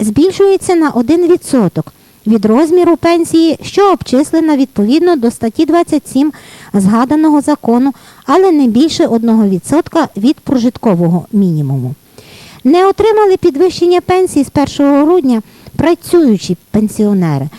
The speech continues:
Проте після звільнення з роботи їм буде здійснено перерахунок пенсії з урахуванням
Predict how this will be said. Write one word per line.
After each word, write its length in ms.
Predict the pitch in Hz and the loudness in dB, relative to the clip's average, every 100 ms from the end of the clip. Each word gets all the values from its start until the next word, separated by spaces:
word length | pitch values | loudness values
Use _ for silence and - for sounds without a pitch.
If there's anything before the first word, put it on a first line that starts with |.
| - - | -20 -10
Проте 320 | - 277 403 427 | -4 -2 0 0
після 440 | 381 - 320 277 - | 0 0 0 0 -4
звільнення 640 | 202 247 269 220 214 202 | 0 2 2 2 2 0
з 60 | 190 | 0
роботи 460 | 214 240 415 370 - - - - | -2 -2 -2 -2 -8 -20 -14 -4
їм 300 | 269 415 381 | 0 2 2
буде 300 | 381 359 381 | 2 2 0
здійснено 640 | 220 262 226 226 214 202 202 | 2 0 2 0 2 0 -2
перерахунок 680 | 220 214 196 185 226 220 - | -2 -2 -2 -2 -2 -2 -2
пенсії 520 | 339 381 - 349 339 | -2 -2 0 2 2
з 60 | 339 | 2
урахуванням 840 | 403 370 349 254 214 202 196 | 0 0 0 0 0 0 0